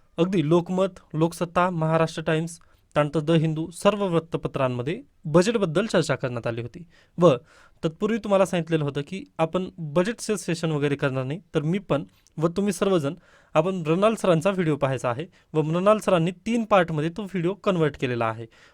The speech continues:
ओके, तर प्लीज सर्वजणांनी यूपीएससी अनस्टॉपेबल या चॅनलवरती जाऊन मृणाल सरांचा तो व्हिडिओ पहा.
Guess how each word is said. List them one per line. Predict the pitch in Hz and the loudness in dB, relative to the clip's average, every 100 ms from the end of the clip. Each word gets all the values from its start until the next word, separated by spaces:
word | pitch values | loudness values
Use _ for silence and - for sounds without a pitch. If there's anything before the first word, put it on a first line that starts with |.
| - | -2
ओके, | 202 160 - | -2 -2 -2
तर | 165 | -4
प्लीज | 156 220 233 | -2 -6 -4
सर्वजणांनी | - 196 170 160 143 190 - _ _ _ _ _ _ _ 160 | -2 -2 0 0 -2 -6 -10 _ _ _ _ _ _ _ 0
यूपीएससी | 151 190 233 220 - - | 2 2 2 0 -2 -4
अनस्टॉपेबल | 196 - 185 165 147 190 277 - | -4 2 4 4 2 0 -4 -2
या | 165 | 0
चॅनलवरती | 190 196 190 185 180 185 | 2 2 2 -2 -2 -4
जाऊन | 190 | -4
मृणाल | 190 175 180 190 | -2 0 2 0
सरांचा | 180 175 196 - | 0 0 -2 0
तो | 240 | 0
व्हिडिओ | 190 165 143 | 2 2 2
पहा. | 135 117 | 0 -2